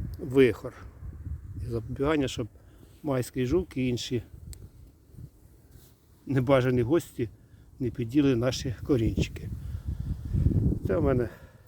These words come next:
перегній, який я взяв із компостної ями. Ну, а це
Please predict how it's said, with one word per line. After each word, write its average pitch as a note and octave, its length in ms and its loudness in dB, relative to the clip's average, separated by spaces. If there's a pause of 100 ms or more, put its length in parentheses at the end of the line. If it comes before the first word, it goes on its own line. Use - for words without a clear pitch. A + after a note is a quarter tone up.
(420)
перегній, C#3+ 480 0 (1120)
який D3+ 240 0
я D3+ 60 6
взяв D3+ 340 6
із C3+ 180 0
компостної C#3+ 680 0
ями. C#3 380 8 (460)
Ну, A#3 200 -2
а D3 80 0
це E3+ 260 0